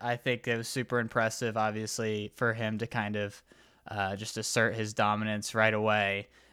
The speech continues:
winning by five seconds. I mean, I, I can't imagine a better start for him. Um, and looking at Iowa State as a team, I, I,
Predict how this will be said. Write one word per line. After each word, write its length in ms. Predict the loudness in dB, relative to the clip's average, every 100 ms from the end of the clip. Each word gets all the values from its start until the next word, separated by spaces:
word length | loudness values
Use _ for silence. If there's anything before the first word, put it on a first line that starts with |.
| -8
winning 320 | -4 -2 -2
by 400 | -2 0 0 -2 0
five 240 | 2 2
seconds. 720 | -2 -2 -2 -4 -4 -6 -6 -6
I 100 | -4
mean, 380 | -2 -2 -2 -6 -2
I, 400 | 2 4 4 0 -2
I 180 | 2 4
can't 220 | 6 6
imagine 380 | 8 6 4 0
a 60 |
better 280 | 4 4 4
start 380 | 2 4 4 4
for 220 | 0 -2
him. 420 | 2 4 4 0 -6 -18 -20 _ -6
Um, 600 | 2 4 4 0 -6 -12 -4
and 160 | 0 4
looking 300 | 6 6 6
at 240 | 6 6
Iowa 320 | 8 8 8
State 300 | 2 6 6
as 120 | 6 0
a 80 |
team, 420 | -2 2 2 2 -2
I, 200 | 0 0 -2
I, 440 | 0 6 6 6